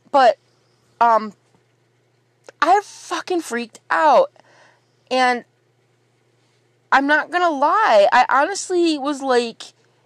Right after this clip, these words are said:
"If they make me get rid of this dog, I'm gonna burn my trailer down with both of us in it. I'm gonna leave a suicide note,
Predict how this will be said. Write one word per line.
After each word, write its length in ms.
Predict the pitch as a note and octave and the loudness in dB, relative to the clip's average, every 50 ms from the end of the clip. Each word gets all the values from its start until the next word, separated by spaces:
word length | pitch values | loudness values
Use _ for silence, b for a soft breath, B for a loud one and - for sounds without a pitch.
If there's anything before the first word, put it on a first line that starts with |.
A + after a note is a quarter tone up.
| _ - | _ -18
"If 140 | C4 - | -18 -10
they 140 | - D4 E4+ | -6 -6 -6
make 220 | F4+ G4 G4 - G#4+ | -6 -6 -10 -10 -10
me 100 | G#4 F4+ | -10 -8
get 160 | F4+ E4 - | -8 -6 -4
rid 160 | B3 C4+ B3 | -4 -6 -6
of 60 | A#3+ | -8
this 180 | A3+ A#3+ - - | -12 -14 -14 -10
dog, 680 | - - B3 C4 C#4 C4 A3+ G3 E3+ E3 G#3+ - - b b b b b b b | -4 -2 0 0 2 2 2 2 2 0 -2 -6 -14 b b b b b b b
I'm 120 | C4 C#4 | -6 -4
gonna 140 | E4 F#4 F#4+ | -4 -4 -6
burn 260 | E4 - B3+ B3+ C4+ | -4 -2 -2 -2 0
my 120 | C4 A#3+ A#3 | 0 -4 -4
trailer 400 | - - - A#3 A#3 B3 C4 B3 | -6 -6 -4 -2 0 0 0 0
down 200 | A#3 G#3+ G#3 G#3 | 0 0 0 0
with 140 | G#3 F#3 | -4 -4
both 220 | F3 G#3+ A#3+ B3+ D#4+ | -2 -2 -2 -2 -2
of 100 | D4 C#4 | -6 -6
us 180 | C#4+ - - - | -8 -8 -8 -8
in 160 | A3 A#3 B3 | -8 -6 -6
it. 140 | A#3 G#3 G3 - | -4 -4 -4 -4
I'm 100 | G#3+ A3 | -4 -4
gonna 160 | A#3 A#3+ B3 | -4 -6 -6
leave 220 | B3 B3 A#3+ G#3+ | -6 -8 -8 -8
a 40 | A#3+ | -8
suicide 600 | - - - C4 C4+ D4+ - - B3+ G#3 G3+ F#3+ | -10 -10 -10 -8 -10 -10 -6 -4 -2 -2 -2 -2
note, 300 | G#3 G#3 G3 G3+ G3 B | -2 -2 -2 -2 -2 B